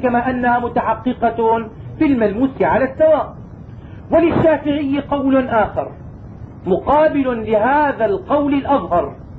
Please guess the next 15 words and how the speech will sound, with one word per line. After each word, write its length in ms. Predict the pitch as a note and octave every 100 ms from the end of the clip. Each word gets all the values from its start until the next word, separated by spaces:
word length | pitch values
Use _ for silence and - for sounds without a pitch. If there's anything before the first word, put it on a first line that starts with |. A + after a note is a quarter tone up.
| - - G3
وهو 280 | C4+ C#4 C#4
أن 420 | D#4 F4+ D#4 C#4
اللامس 840 | B3+ A#3+ A#3 C#4+ D#4 D#4 C#4+ -
ينتقض 680 | A3+ G#3+ G3 - B3 G#3 F#3
وضوءه، 640 | F#3+ G3+ G#3 C#4+ C#4 C#4+ - - - -
وأما 340 | G3+ E4 E4 D#4
الملموس 840 | C#4 C#4 C4 C#4 C4 B3 B3 B3+ - - -
فلا 440 | B3 D4+ D4 B3+ A3
ينتقض 680 | G#3 G3 - D4 D4 B3+ A#3
وضوءه، 600 | G#3+ G#3 C#4+ C4+ D#3+ - - - C4
وذلك 520 | C#4+ D#4 D4+ D4 C4+
لما 360 | C4 C4+ C4
رواه 560 | B3 A#3+ B3+ B3 B3 C4 - - - A#3+
مسلم 440 | E4 - - - D3+ -
وغيره 640 | F#4 E4+ D#4+ A#3+ G#3 D3